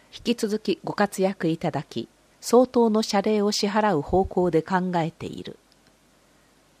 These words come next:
問い。会計年度任用職員の服務規定が厳しくなるが。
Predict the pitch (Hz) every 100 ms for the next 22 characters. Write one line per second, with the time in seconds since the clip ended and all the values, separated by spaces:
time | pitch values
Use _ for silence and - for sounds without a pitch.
0 | _ _ - 180 160 - _ _ _ _
1 | _ _ _ - 220 247 254 247 233 220
2 | 208 143 131 160 240 240 240 240 - 220
3 | 226 160 127 135 143 - 233 240 - -
4 | 151 139 131 - 202 226 - 160 151 143
5 | 110 -